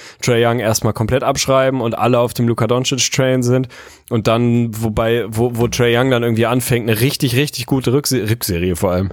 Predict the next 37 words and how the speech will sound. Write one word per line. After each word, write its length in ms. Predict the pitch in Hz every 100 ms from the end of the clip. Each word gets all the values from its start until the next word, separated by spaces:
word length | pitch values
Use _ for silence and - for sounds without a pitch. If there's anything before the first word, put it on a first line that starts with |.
| - 110 101
voll 260 | - 123 113
Fußball-Slang, 840 | - 139 127 107 98 - 107 110
aber 240 | 101 113 107 - - -
eine 100 | 123
gute 240 | 123 175 151
zweite 320 | 143 139 131
Saisonhälfte 640 | 127 123 127 131 139 -
zu 120 | 127 123
spielen, 320 | - 127 120
dann 140 | 120
auf 100 | 117
einmal 220 | 104 117 113
alle 120 | 117
der 100 | 117
Meinung 180 | 113 110
sind, 120 | 104
jetzt 160 | 107 117
muss 140 | 117
er 80 | 113
eigentlich 180 | 113 127
Rookie 180 | 113
of 80 | 107
the 100 | 107 113
Year 180 | 147 143
werden, 260 | 143 143
so, 180 | 139 147
der 120 | 120
ist 80 | 101
eigentlich 200 | 92 90
besser 220 | 123 -
als 180 | 123 -
Doncic 360 | 131 127 127 95
und 140 | 95
was 160 | 110 -
für 100 | 104
ein 80 |
Gott. 260 | 98 113 -